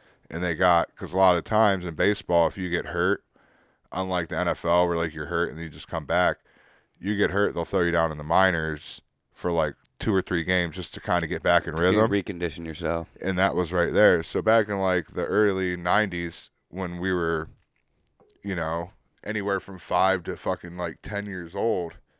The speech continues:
Speaker 2: Yeah.
Speaker 1: we would literally, right here, I remember going to 'em all the time. If you went to 'em, we probably crossed paths and shit.
Speaker 2: Yeah, we probably did run into, I didn't go a lot, but there was, like, a summer or two where I went to quite a few of 'em.
Speaker 1: Yeah, and, um,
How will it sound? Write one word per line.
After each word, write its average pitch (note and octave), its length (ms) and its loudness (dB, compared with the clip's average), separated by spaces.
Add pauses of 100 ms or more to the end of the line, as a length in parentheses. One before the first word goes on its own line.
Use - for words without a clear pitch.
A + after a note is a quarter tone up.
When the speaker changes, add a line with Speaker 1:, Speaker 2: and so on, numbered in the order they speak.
(180)
Speaker 2:
Yeah. D2+ 220 -4 (460)
Speaker 1:
we F#2 240 -6
would G2 200 -4
literally, F#2 480 -4 (520)
right G2 280 0
here, F#2+ 480 -2 (140)
I F2+ 120 -2
remember G2 260 -4
going F#2 140 -4
to F#2 80 -6
'em F2+ 100 -4
all F#2 120 0
the F2 60 -4
time. G2+ 520 -4
If E2 140 -12
you G2+ 120 -2
went G2 200 -2
to G2 120 -4
'em, F#2 60 -8
we F#2 80 -6
probably F#2 280 0
crossed F#2 360 -4
paths F#2+ 320 -4
and F2+ 120 -16
shit. F#2+ 280 -8 (560)
Speaker 2:
Yeah, A#2+ 220 4
we A2 140 2
probably C3 240 2
did A2 140 -2
run F#2+ 160 -2
into, F2+ 260 -2
I A#2 80 6
didn't C#3 160 -4
go G#2+ 160 -2
a F#2 40 -2
lot, E2+ 360 -2
but F2 100 -10
there G2+ 100 -2
was, G#2 120 -6
like, G2+ 140 -4
a F2+ 80 -6
summer F#2+ 420 -4
or D#2 80 -4
two D#2+ 300 -6
where D#2 160 -4
I D#2+ 100 -2
went F2+ 280 -6
to - 80 -12
quite D#2+ 260 -8
a D2+ 60 -12
few D2+ 220 -8
of D2 160 -6
'em. C#2 60 -6
Speaker 1:
Yeah, F#2 220 -4 (340)
and, F#2+ 380 -8
um, E2 340 -6